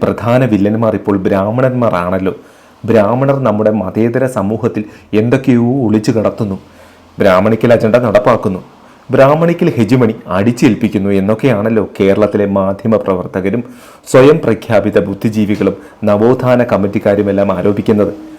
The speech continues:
വെജിറ്റേറിയൻ ഭക്ഷണം പോലും ബ്രാഹ്മണിക്കൽ ഹെജിമണിയുടെ ഭാഗമാണത്രേ.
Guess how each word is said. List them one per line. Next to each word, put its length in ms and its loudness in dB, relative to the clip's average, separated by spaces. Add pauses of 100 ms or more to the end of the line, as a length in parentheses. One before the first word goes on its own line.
(240)
വെജിറ്റേറിയൻ 600 2
ഭക്ഷണം 440 -2
പോലും 260 0 (240)
ബ്രാഹ്മണിക്കൽ 640 2
ഹെജിമണിയുടെ 520 0
ഭാഗമാണത്രേ. 800 -2